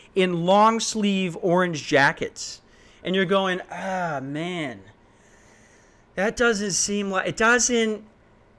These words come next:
I don't know. Are you guys really getting away <laughs> with that? That seems like somebody's gonna die quickly. Um, I don't know. You know, when I complain about work and stuff, I just gotta try and remember that that's not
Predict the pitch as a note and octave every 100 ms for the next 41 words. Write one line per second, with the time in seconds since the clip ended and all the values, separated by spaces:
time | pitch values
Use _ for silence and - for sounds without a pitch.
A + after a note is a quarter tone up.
0 | _ - E3 A3+ A#3+ A#3 A#3 A3+ F3 C3+
1 | B2 - E3+ F#3 A#3 B3+ A3+ G#3 A3+ A#3+
2 | A3+ A#3 A3+ A3+ D3 - A#3+ - C4 B3+
3 | B3+ - A3 - B3 A3 A3 G3+ A3+ G#3
4 | G3+ G3+ G3+ F3 F#3+ F#3 F3+ F3 - -
5 | _ - - - B2 D#3+ F#3+ - D3 C#3
6 | B2+ A#2 A2 G#2+ G2+ - - - - _
7 | D#3+ E3 D#3+ D#3 D3 C#3 C3 B2+ A#2+ -
8 | - _ _ _ - - D3+ D3 C3+ A#2+
9 | G#2 - - D3 C#3+ C#3 D3+ D#3 D#3 -
10 | D#3 C#3 C#3 C3 C3+ C3 B2+ A#2+ - B2+
11 | B2 B2+ B2+ - B2+ B2 - B2+ B2 A#2+
12 | A#2+ A#2 A#2 G#2+ A#2 A2+ A#2+ A#2 A2